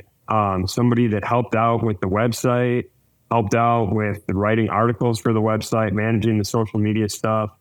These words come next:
maybe getting a couple chances here and there to film. And uh, six days into my internship, one of the guys who his primary responsibility was going to be to film, he backed out.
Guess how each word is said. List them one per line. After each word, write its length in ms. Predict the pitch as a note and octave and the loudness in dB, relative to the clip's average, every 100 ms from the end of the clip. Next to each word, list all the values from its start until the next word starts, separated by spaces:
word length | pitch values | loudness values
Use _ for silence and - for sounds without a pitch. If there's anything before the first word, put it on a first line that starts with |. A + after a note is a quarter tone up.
| _ _ _ - | _ _ _ -2
maybe 400 | G2 A2+ A#2+ A#2 | 0 2 2 2
getting 260 | A#2 A2+ | 2 2
a 60 | A2+ | -2
couple 300 | - A2+ A2+ | -2 -2 -2
chances 460 | - A#2 A#2 A#2 G#2 | -2 0 0 -2 -2
here 180 | A#2+ | 0
and 100 | A#2 | 2
there 140 | A2+ A2+ | 2 2
to 60 | |
film. 520 | G#2 - G#2+ A#2+ C#3 C#3 _ _ _ _ _ _ _ - | -2 -2 0 0 -2 -6 _ _ _ _ _ _ _ -4
And 440 | A#2+ A#2 A2+ G#2+ G#2 _ _ _ _ - | 0 2 2 0 -4 _ _ _ _ -2
uh, 340 | A2 G2+ F#2+ G2+ | 0 0 -2 -4
six 420 | - D#3+ D#3+ - | -2 -2 -2 -2
days 300 | C#3 C#3 A#2+ | 0 0 2
into 180 | C3 C3 | 2 2
my 160 | A2+ | 2
internship, 760 | G#2+ A#2 A#2 G#2+ G2+ A#2+ G#2 G#2 - _ | 0 0 0 -2 -2 -2 -4 -6 -14 _
one 180 | A#2 C3 | 2 2
of 60 | |
the 120 | A#2+ A2+ | 2 2
guys 200 | A2 G#2+ | 0 -2
who 200 | A2 G#2+ | -2 -2
his 240 | G2+ D3 D#3 | 0 0 -2
primary 720 | - B2 A2 A2 G#2+ G#2+ A2 - _ _ | -2 0 2 0 0 -2 -4 -10 _ _
responsibility 760 | A#2 A2+ B2 A2 G#2+ A2+ A2 G#2 | -4 -2 0 0 0 0 2 2
was 240 | G2+ G#2 | 0 0
going 220 | G#2 A2 A2 | 0 0 2
to 60 | |
be 100 | G#2 | 2
to 80 | G2+ | 0
film, 540 | F#2+ F3+ F3+ A2 G#2 G#2+ _ _ _ - | -2 2 2 2 0 -4 _ _ _ -2
he 60 | |
backed 320 | A2+ B2+ G2+ | 2 2 0
out. 320 | A2 E2+ - | -2 -4 -6